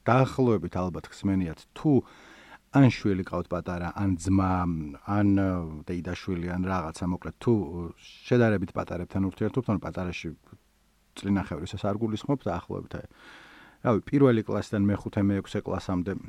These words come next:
სასწავს, მაშინ, ე, შეიძლება გსმენიათ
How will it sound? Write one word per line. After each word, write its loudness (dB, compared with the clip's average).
სასწავს, -2
მაშინ, -2
ე, -8
შეიძლება -4
გსმენიათ 0